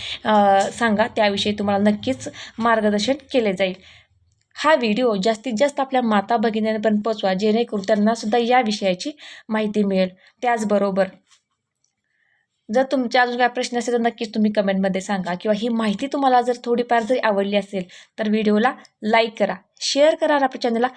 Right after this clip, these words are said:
सबस्क्राईब करा, जेणेकरून पुढे येणारे छान छान व्हिडिओ तुम्हाला पाहायला मिळतील, किंवा या अगोदरसुद्धा आपण व्हिडिओ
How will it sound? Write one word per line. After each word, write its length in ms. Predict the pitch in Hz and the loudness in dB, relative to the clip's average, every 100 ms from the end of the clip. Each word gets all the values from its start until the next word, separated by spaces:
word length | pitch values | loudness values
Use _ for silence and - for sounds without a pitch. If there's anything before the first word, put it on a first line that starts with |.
| - - - | -18 -20 -4
सबस्क्राईब 420 | 269 269 - 262 | -4 -4 0 0
करा, 200 | 254 208 | 0 -6
जेणेकरून 480 | 202 220 240 208 208 | -2 -2 -2 -2 -2
पुढे 240 | 208 240 | 0 2
येणारे 320 | 262 220 208 208 | 2 2 0 0
छान 160 | 214 208 | 0 0
छान 80 | 240 | 0
व्हिडिओ 260 | 226 214 | 2 2
तुम्हाला 300 | 214 208 196 | 0 0 0
पाहायला 360 | 196 214 202 214 | 0 -2 0 0
मिळतील, 340 | 226 208 190 196 | 0 -4 -6 -2
किंवा 140 | 214 214 | 0 2
या 200 | 233 254 | 2 4
अगोदरसुद्धा 540 | 233 220 214 214 220 | 2 2 0 2 0
आपण 240 | 190 190 | 0 -2
व्हिडिओ 300 | 202 202 202 | -2 0 0